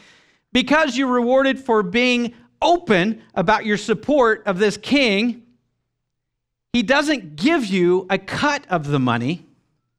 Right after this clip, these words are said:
He gives you all the money. He doesn't take any of the money, does he? Look at it again.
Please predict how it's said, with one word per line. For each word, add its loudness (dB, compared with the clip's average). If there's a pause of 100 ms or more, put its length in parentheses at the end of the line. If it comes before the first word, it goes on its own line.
(840)
He 0
gives 0
you 0
all 4
the 0
money. 0 (720)
He 0
doesn't 2
take -2
any 2
of 0
the 0
money, 0
does 0
he? -6 (240)
Look 0
at 2
it 0
again. -4